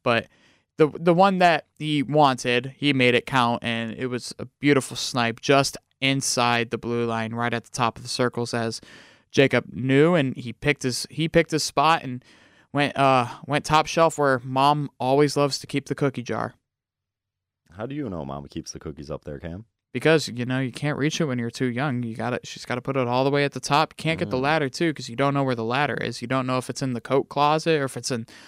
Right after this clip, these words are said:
Speaker 1: storage or if it's in the garage. So, Mom, Mama knows where to put that. Uh, it's, it's right next to the, sh-, it's right above the sugar jar, 'cause they, m-, remember, moms still need their sugar for the coffee.
Speaker 2: <laughs>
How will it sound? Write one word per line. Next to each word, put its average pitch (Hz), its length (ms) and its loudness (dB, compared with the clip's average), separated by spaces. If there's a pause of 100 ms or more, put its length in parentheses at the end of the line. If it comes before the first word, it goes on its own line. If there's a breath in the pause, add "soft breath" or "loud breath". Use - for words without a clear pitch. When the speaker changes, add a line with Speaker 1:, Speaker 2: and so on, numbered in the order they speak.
(120)
Speaker 1:
storage 165 560 6
or 131 80 2
if 120 120 -4
it's 113 100 -10
in 123 80 -8
the 113 60 -14
garage. 139 500 2
So, 123 380 0 (540 loud breath)
Mom, 156 260 6
Mama 165 400 2
knows 233 220 4
where 214 80 6
to 196 80 2
put 208 220 2
that. 180 240 6
Uh, 147 160 -2
it's, 160 160 -2
it's - 200 0
right 226 200 6
next 233 260 -2
to 220 60 -2
the, 170 80 0
sh-, - 140 -8
it's - 160 -4
right 226 160 4
above 208 240 4
the 156 80 -4
sugar 170 400 2
jar, - 280 -4
'cause - 300 -8
they, 160 200 2
m-, 151 400 -6
remember, 165 340 -4
moms 175 280 -4
still 214 260 2
need 202 200 2
their 170 160 0
sugar 156 300 -2
for 123 140 -6
the 123 60 -8
coffee. 123 460 0
Speaker 2:
<laughs> - 360 -20